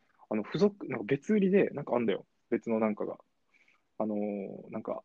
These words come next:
歩幅？走った時の歩幅が測れるとか。<laughs> その、走ってる時のその自分がどれだけのこう、水平に走ってるかとか、平行に走ってるかみたいな。なんていうか、地面に対して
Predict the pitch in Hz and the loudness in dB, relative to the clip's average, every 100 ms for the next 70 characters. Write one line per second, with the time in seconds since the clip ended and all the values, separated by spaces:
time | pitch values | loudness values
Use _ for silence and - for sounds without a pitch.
0 | _ - 139 - 170 185 - 165 202 - | _ 0 2 4 4 4 0 -8 -6 -6
1 | 120 113 107 143 - 151 160 - - 135 | -6 -6 2 4 6 6 4 2 -6 2
2 | 139 123 104 - 98 - - - - - | 6 6 2 -2 -4 -4 -18 -18 -18 -16
3 | - - - 110 - - - _ _ _ | -16 -8 -4 -4 -6 -20 -20 _ _ _
4 | - 170 185 113 117 117 - 113 110 127 | -2 -2 2 2 2 -2 -2 -2 0 2
5 | 143 147 143 123 135 135 139 123 120 117 | 2 4 4 6 4 2 -2 -2 -2 -2
6 | - 127 123 131 123 120 - - 123 123 | 2 2 4 4 6 4 0 -8 -10 -10
7 | 117 - - - - 110 123 117 110 123 | -10 -8 -6 -6 -4 0 0 2 -2 -4
8 | - - - 107 110 - - 107 107 120 | -8 -8 -12 -14 -16 -12 -8 -6 -4 0
9 | 143 131 107 104 110 107 - 104 | 2 2 0 -2 -6 -6 -6 -6